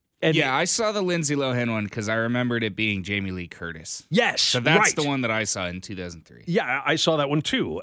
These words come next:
Speaker 1: And it was on the recommendation of a friend of mine who is a movie critic.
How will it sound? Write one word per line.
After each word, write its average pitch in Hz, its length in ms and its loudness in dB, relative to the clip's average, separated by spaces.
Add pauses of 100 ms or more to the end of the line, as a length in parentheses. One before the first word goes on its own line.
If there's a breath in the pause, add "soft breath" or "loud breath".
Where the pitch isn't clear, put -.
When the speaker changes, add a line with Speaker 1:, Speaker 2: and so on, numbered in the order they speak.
Speaker 1:
And 156 180 2
it 170 60 0
was 147 160 0
on 185 280 0
the 208 60 2
recommendation 147 680 2
of 113 80 0
a 110 80 -2
friend 135 260 -2
of 113 60 -2
mine 92 240 2
who 113 180 -2
is 113 140 0
a 120 40 0
movie 123 300 0
critic. - 500 -4